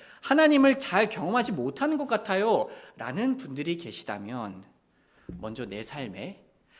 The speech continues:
하나님의 말씀을 믿지 않는 부분이 없는지를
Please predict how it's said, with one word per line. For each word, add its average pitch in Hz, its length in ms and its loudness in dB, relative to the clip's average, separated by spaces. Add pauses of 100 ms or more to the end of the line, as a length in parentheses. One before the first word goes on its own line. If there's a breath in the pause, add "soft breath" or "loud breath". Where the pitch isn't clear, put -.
(100)
하나님의 180 420 -2
말씀을 120 500 -2
믿지 180 560 -2 (120)
않는 190 480 0
부분이 139 340 -2
없는지를 107 840 -4